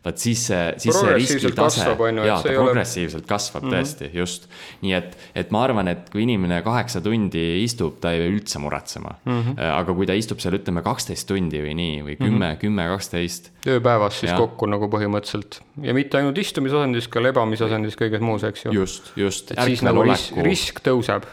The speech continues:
Speaker 2: eks ju.
Speaker 1: Just,
Speaker 2: See ei veel
Speaker 1: terviseriskid.
Speaker 2: garanteeri probleemi, aga risk tõuseb, eks.
Speaker 1: Just. Ja need riskid, noh, just.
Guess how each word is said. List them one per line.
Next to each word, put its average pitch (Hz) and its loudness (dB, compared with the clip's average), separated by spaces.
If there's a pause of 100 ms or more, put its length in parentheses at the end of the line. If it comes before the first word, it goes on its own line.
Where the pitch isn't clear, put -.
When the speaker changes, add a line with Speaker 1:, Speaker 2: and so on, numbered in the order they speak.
Speaker 2:
eks - -6
ju. 117 -6 (100)
Speaker 1:
Just, 104 2
Speaker 2:
See 120 2
ei 120 0
veel 123 2
Speaker 1:
terviseriskid. 123 4
Speaker 2:
garanteeri 180 4
probleemi, 131 2
aga 117 0
risk 120 -6
tõuseb, - -6
eks. - -2
Speaker 1:
Just. - -2
Ja 107 -2
need 117 0
riskid, 143 0
noh, 127 0 (460)
just. 120 -2